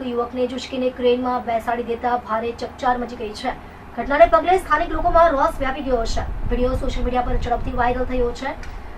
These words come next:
વીડિયોમાં જોઈ શકાય છે કે ક્રેનના કર્મચારીઓએ એક યુવક સાથે ઝપાઝપી કરી રહ્યા છે, ટીંગાટોળી કરી તેને ક્રેનમાં જબરદસ્તી બેસાડી રહ્યા છે.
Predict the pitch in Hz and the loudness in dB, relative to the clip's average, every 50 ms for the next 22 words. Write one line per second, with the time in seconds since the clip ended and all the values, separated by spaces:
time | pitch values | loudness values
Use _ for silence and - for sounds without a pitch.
0 | - - 233 254 269 294 311 339 320 262 302 294 294 320 302 285 294 294 - 311 | -8 -4 -2 0 2 6 8 6 6 6 4 2 2 2 4 4 4 2 2 -2
1 | 294 294 294 294 294 - 269 269 262 269 269 269 277 277 285 285 254 254 254 247 | -2 -2 -2 -2 -2 -4 -6 -4 -4 -4 -4 -2 -4 -4 -4 -4 -6 -6 -6 -4
2 | 269 254 247 247 247 247 247 240 247 247 247 254 247 240 240 233 240 240 - 262 | -4 -2 0 2 2 2 2 2 2 0 2 0 -4 -4 -2 -4 -4 -4 -2 -4
3 | 240 240 254 240 247 247 220 233 233 233 254 240 - 247 240 - 240 220 208 214 | -4 -2 -2 -4 -4 -4 -6 -6 -6 -6 -6 -8 -8 -8 -8 -8 -8 -10 -10 -8
4 | 214 220 220 226 226 - 277 285 277 254 226 220 226 214 214 240 220 214 220 - | -6 -6 -6 -6 -6 -6 -8 -6 -6 -6 -6 -6 -6 -6 -6 -6 -8 -8 -8 -8
5 | - 240 226 247 247 254 240 226 226 226 220 - 240 233 233 233 233 233 233 226 | -8 -8 -8 -6 -4 -6 -6 -6 -6 -10 -10 -10 -8 -8 -8 -6 -6 -6 -6 -6
6 | 233 226 214 226 214 226 220 - - 247 233 226 208 220 214 220 220 233 226 233 | -6 -8 -10 -8 -10 -10 -10 -10 -10 -10 -8 -8 -6 -6 -6 -6 -4 -4 -4 -4
7 | 226 214 208 202 220 214 220 - - | -4 -8 -8 -8 -8 -10 -8 -8 -8